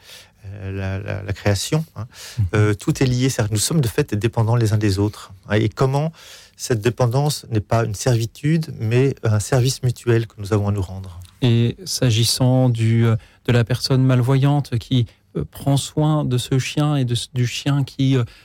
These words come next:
Speaker 2: la guide et lui permet de, euh, d'être libre dans ses déplacements, ses actions du quotidien, c'est une, une belle relation, euh, aussi d'interdépendance qui peut être, euh, construite. Donc, euh, Anne-Marie, merci de nous avoir partagé ce soir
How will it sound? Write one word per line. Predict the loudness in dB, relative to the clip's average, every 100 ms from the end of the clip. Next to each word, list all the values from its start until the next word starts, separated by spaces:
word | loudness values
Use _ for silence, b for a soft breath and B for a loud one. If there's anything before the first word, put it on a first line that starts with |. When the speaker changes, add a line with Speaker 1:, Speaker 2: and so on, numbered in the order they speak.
| b
Speaker 2:
la | 0 2
guide | 2 2 2
et | 0
lui | 0 -2
permet | -2 0 2 2
de, | 0 -4 b _ -8
euh, | -6
d'être | -2 -4 -2 0 0
libre | 0 0 0 0
dans | 0
ses | -2 -2
déplacements, | -2 -2 -2 -4 0 -2
ses | 0 -2
actions | -2 -2 0
du | 0
quotidien, | -2 -2 0 0 0 b b b
c'est | -4 0 -2
une, | -2 -2 0
une | 2
belle | 2
relation, | 2 0 -2 -2 0
euh, | 2 2 0 0 0
aussi | -2 -2 -2
d'interdépendance | 0 0 0 0 0 0 0 -2
qui | -4 -4
peut | -2 -2
être, | -2 -2
euh, | -2 -2
construite. | 0 -2 0 0
Donc, | 0 0
euh, | -2 B B B B B
Anne-Marie, | 0 2 4 4
merci | 2 0 -2 -2 0
de | 2 2
nous | 4 2
avoir | 2 0
partagé | -4 0 0 0
ce | -2
soir | 0 -2